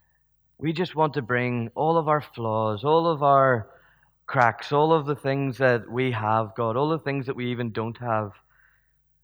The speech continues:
We come and lay them at your feet, saying, "God, come and use us. God, come and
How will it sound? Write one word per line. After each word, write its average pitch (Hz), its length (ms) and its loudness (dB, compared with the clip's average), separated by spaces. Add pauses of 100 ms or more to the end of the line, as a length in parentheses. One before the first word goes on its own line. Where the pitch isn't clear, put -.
(400)
We 135 80 -10
come 156 280 0
and 131 100 0
lay 135 160 4
them 127 160 -2
at 113 120 -8
your 117 140 -4
feet, 117 300 -6
saying, 117 300 -4
"God, 156 300 0
come 127 460 -2 (720)
and 117 200 -6
use 117 220 -4
us. 104 420 -10
God, 147 260 0
come 165 420 2 (220)
and 127 300 0